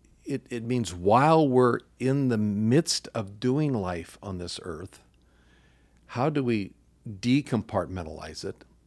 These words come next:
It, it's, it's, it's the two issues, the t-, two, um, problems. Uh, one is the importance of decompartmentalizing our life. The other is deinstitutionalizing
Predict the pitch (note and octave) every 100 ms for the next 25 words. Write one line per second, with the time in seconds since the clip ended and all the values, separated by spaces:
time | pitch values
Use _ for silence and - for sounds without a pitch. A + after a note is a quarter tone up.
0 | _ _ _ _ - E3 D#3+ - D#3+ -
1 | E3+ - D#3+ - C3 - G3 C3+ - C#2
2 | - B2 - - - E3 C#3+ - - -
3 | - - - - F#2+ F#2+ - - A#2+ A#2+
4 | E2 D#2+ - - - - - - _ _
5 | _ _ _ A2+ G2 F2+ - G#2+ A#2+ D3+
6 | D3 A#2+ A2 - G2+ G#2 - B2 A#2+ G2
7 | F2 A#2 - F#2 - - A2 B2 F#2+ F2+
8 | E2 E2+ E2+ E2 F#2+ - G2 A#2 F2+ F2+
9 | G2 G#2+ G#2 A#2 D#3 - G2+ - D#3 -
10 | E2 E2 F2 G2 G#2